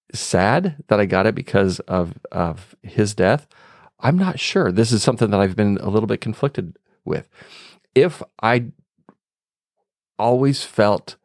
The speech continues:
satisfied in my work, would I be prompted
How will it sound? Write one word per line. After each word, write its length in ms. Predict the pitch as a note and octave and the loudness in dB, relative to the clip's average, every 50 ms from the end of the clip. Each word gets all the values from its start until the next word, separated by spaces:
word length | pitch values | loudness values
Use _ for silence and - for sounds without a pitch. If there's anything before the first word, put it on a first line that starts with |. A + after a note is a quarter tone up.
| _ _ | _ _
satisfied 920 | - - - - - F2+ F2 E2+ E2+ - - - E2 D2 B1 - - - _ _ _ _ _ _ _ _ _ _ - | -16 -10 -2 0 2 2 2 0 -2 -6 -6 -8 -8 -8 -8 -12 -14 -18 _ _ _ _ _ _ _ _ _ _ -2
in 200 | - G2+ F#2+ F#2 | 2 2 2 4
my 180 | F2+ F2 F2 E2+ | 2 0 0 0
work, 460 | E2+ E2 E2+ E2+ - - - - - _ _ _ - _ _ _ _ D#4+ F4+ _ _ _ _ _ _ _ _ _ _ _ | -2 -4 -4 -6 -6 -8 -14 -20 -20 _ _ _ -20 _ _ _ _ _ _ _ _ _ _ _ _ _ _ _ _ _
would 340 | - A#2 A2 G#2 G2+ A2+ B2 | -14 -8 -6 -2 0 2 2
I 80 | C3+ C3 | 2 2
be 140 | A#2+ B2+ B2 | 2 2 0
prompted 680 | - - - - G#2 G#2 F#2+ - - F#2 F#2+ A#2+ A#2+ | 0 -2 -2 0 2 0 0 2 0 0 0 0 -6